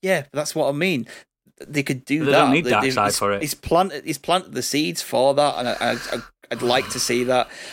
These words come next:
Speaker 1: I don't have, I'm not precious about the comics 'cause I have no affinity with them. I
Speaker 2: Yeah, I
Speaker 1: never
Speaker 2: know,
Speaker 1: read
Speaker 2: I
Speaker 1: them.
Speaker 2: know.
Speaker 1: I've just watched cartoons and,
Speaker 2: If they make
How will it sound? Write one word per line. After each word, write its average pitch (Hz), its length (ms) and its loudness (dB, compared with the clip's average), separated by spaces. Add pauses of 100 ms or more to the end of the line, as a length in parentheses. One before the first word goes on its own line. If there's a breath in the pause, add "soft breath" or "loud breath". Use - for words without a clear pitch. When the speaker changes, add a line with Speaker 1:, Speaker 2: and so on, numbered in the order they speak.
Speaker 1:
I - 60 -4
don't 151 320 4
have, 135 360 2 (600)
I'm 127 100 -4
not 147 140 2
precious - 380 0
about 110 240 2
the - 60 -12
comics 120 320 -2
'cause 113 120 -8
I 113 80 0
have 110 200 -2
no 113 160 -4
affinity 113 360 -6
with 110 120 -6
them. 107 120 -6
I 107 140 -2
Speaker 2:
Yeah, 101 200 -2
I - 40 0
Speaker 1:
never 117 180 0
Speaker 2:
know, 113 60 -2
Speaker 1:
read 110 120 2
Speaker 2:
I 92 120 -6
Speaker 1:
them. - 80 -4
Speaker 2:
know. 87 260 -8 (240)
Speaker 1:
I've 113 240 0
just - 240 -2
watched - 500 0 (600)
cartoons 110 880 -2 (160)
and, 110 140 -4
Speaker 2:
If 190 140 -4
they 208 80 2
make 208 220 4